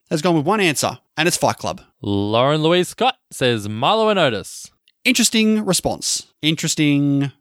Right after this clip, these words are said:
Speaker 1: response. All right, let's see what our patrons had to say. Dan Brennick from the Netflix and Swill podcast says, "I saw a list where someone considered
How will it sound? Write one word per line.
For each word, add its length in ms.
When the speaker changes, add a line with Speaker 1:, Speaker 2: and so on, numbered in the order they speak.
Speaker 1:
response. 540
All 80
right, 260
let's 160
see 140
what 100
our 100
patrons 440
had 140
to 80
say. 420
Dan 180
Brennick 280
from 180
the 60
Netflix 360
and 80
Swill 200
podcast 420
says, 160
"I 80
saw 340
a 40
list 300
where 120
someone 400
considered 500